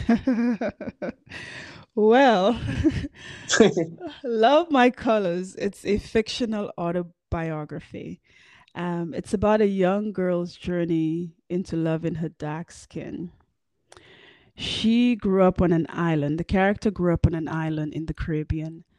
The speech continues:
Speaker 1: Um, a single mom. Um, did, well, she didn't have a father figure in her life. She was bullied on the island, well, at school, you know. <laughs>
Speaker 2: Right.
Speaker 1: And, uh,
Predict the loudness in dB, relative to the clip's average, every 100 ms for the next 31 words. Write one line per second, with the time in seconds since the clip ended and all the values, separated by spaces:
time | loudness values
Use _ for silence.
0 | _ _ _ _ -10 -8 -8 -8 -10 -4
1 | -2 0 -2 -2 -4 -4 -4 -6 -8 _
2 | _ _ _ _ _ _ _ _ -20 _
3 | -2 0 0 0 0 4 4 4 4 6
4 | 6 2 2 6 8 6 6 4 4 4
5 | 4 4 2 4 4 4 2 2 0 -2
6 | -6 _ _ -20 -20 _ _ -8 -2 4
7 | 4 4 2 4 6 4 2 -2 -2 -2
8 | -2 -4 -4 -6 -6 -6 -8 -10 -12 -10
9 | -8 -8 -2 2 2 2 0 2 2 0
10 | 0 -4 -4 -8 -10 -16 -18 2 6 6
11 | 4 2 4 4 0 -4 -6